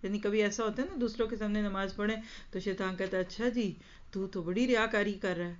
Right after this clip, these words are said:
तो कहा, "तू अपनी नमाज को और तवील कर दे," यानी उसकी बात को ना सुन। ये तलबीस इब्लीस के पेज थर्टी सेवन पे बात मौजूद है।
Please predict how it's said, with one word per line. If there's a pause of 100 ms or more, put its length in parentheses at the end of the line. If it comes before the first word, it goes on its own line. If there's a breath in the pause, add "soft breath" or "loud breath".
तो
कहा,
"तू
अपनी
नमाज
को
और
तवील
कर
दे," (720)
यानी
उसकी
बात
को (140)
ना
सुन। (540 loud breath)
ये
तलबीस
इब्लीस
के
पेज
थर्टी
सेवन
पे
बात
मौजूद
है।